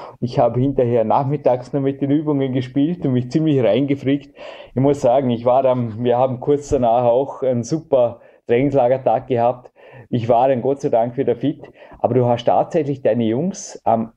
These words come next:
einunddreißigsten zwölften und am Neujahrstag trainieren lassen.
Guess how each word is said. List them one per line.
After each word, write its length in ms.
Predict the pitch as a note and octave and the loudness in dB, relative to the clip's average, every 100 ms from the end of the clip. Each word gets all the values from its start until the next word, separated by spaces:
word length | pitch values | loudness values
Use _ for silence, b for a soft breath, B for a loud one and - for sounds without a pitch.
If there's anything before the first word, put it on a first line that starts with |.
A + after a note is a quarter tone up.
| - | -2
einunddreißigsten 1000 | A2 D#3+ F3+ C3+ A#2+ C#3 D#3 - C3 | 0 2 0 2 0 -2 -10 -8 -8
zwölften 520 | B2 - A#2 D3+ - - | -6 0 0 0 -6 -4
und 260 | C3 E3 | -2 0
am 140 | D#3 B2+ | 0 2
Neujahrstag 800 | A2+ D3 B2+ - A#2 G#2 B2 | 2 2 0 0 -2 0 -2
trainieren 380 | B2+ A#2+ A#2+ C#3 | -2 -2 0 2
lassen. 420 | A#2+ G2+ - G2 | 2 0 -4 -18